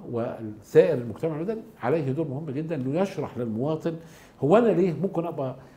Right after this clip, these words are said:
عندي مشكلة بس، آه، هفتح الباب لم-، ل-، لناس جاية من السودان؟ زي بالظبط، هو أنا ليه أشجع إن أنا أجيب اللحمة بتاعتي من السودان أو أثيوبيا أو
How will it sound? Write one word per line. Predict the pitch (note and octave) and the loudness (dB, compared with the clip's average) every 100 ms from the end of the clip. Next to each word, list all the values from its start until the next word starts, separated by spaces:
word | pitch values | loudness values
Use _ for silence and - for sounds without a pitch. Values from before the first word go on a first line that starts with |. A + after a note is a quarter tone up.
| - | -2
عندي | F3 G#3+ G3 | 0 2 0
مشكلة | D3 - G3 A3+ A3+ - - - - - - - - - | -2 0 2 2 -2 -10 -20 -20 -20 -20 -20 -20 -16 4
بس، | D#3 G#3 - - - - - - | 6 6 2 -12 -20 -20 -20 -4
آه، | C3 C3+ | 0 2
هفتح | C3+ F#3+ - C#3 | 4 2 2 0
الباب | C3 D3+ D3 C#3 | 6 6 6 4
لم-، | C3 C3 A#2+ | 2 0 -2
ل-، | B2+ B2+ B2 | -2 0 2
لناس | C#3 D3+ C3+ | 4 4 4
جاية | C3+ | 4
من | A#2 | 4
السودان؟ | G#2 G#2 G2 - - - | -2 -2 -4 -6 -14 2
زي | D#3+ C#4+ C#4+ | 6 8 6
بالظبط، | C#3+ A#2+ D3 D3 - - - - - - - - - - | 2 4 2 2 -10 -20 -20 -20 -20 -20 -20 -20 -12 0
هو | C#3+ | 6
أنا | G3+ | 8
ليه | G#3+ G#3 A#3+ G3+ - | 8 6 4 2 0
أشجع | C#3+ D3 - - F#3+ D#3+ F3 D#3+ | -4 0 0 4 2 2 -2 -2
إن | C#3 | 0
أنا | D3+ C#3+ | 0 2
أجيب | C#3 F#3 | 2 2
اللحمة | D3 D#3+ C#3 | 2 0 -2
بتاعتي | A#2 - - C#3 | -4 -4 -6 -4
من | A#2+ | -4
السودان | A2 - A2+ B2+ A2 | -4 -4 0 2 0
أو | A2 A2+ | -4 -6
أثيوبيا | G#2+ G2+ D3 C3+ | -6 -6 -4 -2
أو | A2 | -2